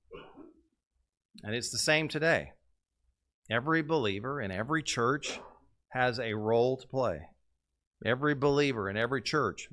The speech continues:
ministers in some way. There's two extremes to avoid.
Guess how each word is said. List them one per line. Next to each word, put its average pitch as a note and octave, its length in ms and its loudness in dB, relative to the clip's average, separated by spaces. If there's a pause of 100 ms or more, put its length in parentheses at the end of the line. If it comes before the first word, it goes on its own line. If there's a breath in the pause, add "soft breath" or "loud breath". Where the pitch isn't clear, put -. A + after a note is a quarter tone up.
ministers B2 800 2
in G#2 160 0
some A#2+ 300 -2
way. A2+ 380 -4 (1400)
There's G#2 160 -6
two D#3 160 0
extremes D3+ 560 -2
to D3 160 0
avoid. B2 500 0